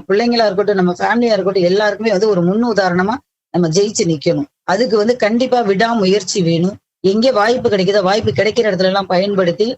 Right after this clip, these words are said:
நம்ம வந்து அந்த இடத்துல எல்லாம் ஒரு அடி மேலதான் போகணுமே ஒழிஞ்சு கீழே வரணும்னு நினைக்க கூடாது.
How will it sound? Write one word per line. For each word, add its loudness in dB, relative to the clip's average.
நம்ம 2
வந்து 0
அந்த 2
இடத்துல 0
எல்லாம் 2
ஒரு 2
அடி 0
மேலதான் 0
போகணுமே 0
ஒழிஞ்சு -4
கீழே 0
வரணும்னு 0
நினைக்க -2
கூடாது. -2